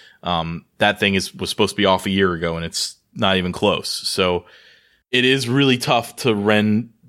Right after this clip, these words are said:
to wrench control of something away from individuals. And that's what crypto is supposed to be doing. And it's tough to watch it here. So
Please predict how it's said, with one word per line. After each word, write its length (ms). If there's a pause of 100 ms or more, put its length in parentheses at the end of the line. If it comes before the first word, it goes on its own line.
to 120
wrench 440
control 640
of 160
something 340
away 460
from 240
individuals. 840 (580)
And 220
that's 220
what 100
crypto 360
is 120
supposed 380
to 60
be 120
doing. 460
And 180
it's 200 (100)
tough 480 (160)
to 140
watch 280
it 80
here. 200
So 280